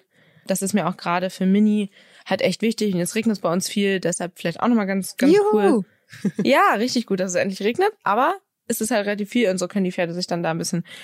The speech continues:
Speaker 1: erholen, schlafen und so weiter. Und der Mini, der das eben draußen nicht so gut kennt, wobei mich auch nicht wundern würde, wenn der da platt draußen auf der Seite liegt, so cool wie er den Rest <laughs> macht, ähm, hat dann einfach echt ein paar Stunden Zeit, um, ähm, zu schlafen und die nutzt er auch. Und deshalb machen wir das jetzt so und, ähm,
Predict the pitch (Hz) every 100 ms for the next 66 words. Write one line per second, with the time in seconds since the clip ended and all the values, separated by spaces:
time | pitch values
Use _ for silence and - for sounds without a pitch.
0 | - - 214 214 202 196 170 185 - 175
1 | 160 175 160 175 165 175 180 165 151 156
2 | 165 - 170 165 160 180 185 175 - 175
3 | 185 175 170 180 202 - - - - 214
4 | 240 254 - - - 175 175 175 160 175
5 | 180 175 170 170 175 170 170 180 - 165
6 | - 175 175 180 214 262 339 - - -
7 | - - 226 247 240 226 226 233 - 240
8 | 247 - - - - 202 196 190 - 175
9 | 190 185 - 165 - - 175 175 175 160
10 | - - 165 170 - 165 165 131 165 160
11 | 165 185 196 202 208 226 233 254 - 202
12 | - 147 175 185 175 - 170 - - -
13 | 185 196 175 175 165 170 175 143 160 -
14 | - 156 156